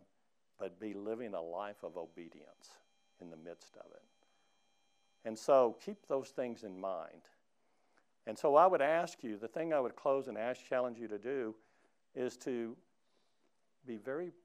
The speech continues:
prayerful about all this, to be in a, to go into prayer,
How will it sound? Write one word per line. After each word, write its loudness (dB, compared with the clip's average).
prayerful -4
about -4
all -6
this, -14
to -18
be -10
in -6
a, -6
to -8
go 4
into -2
prayer, 0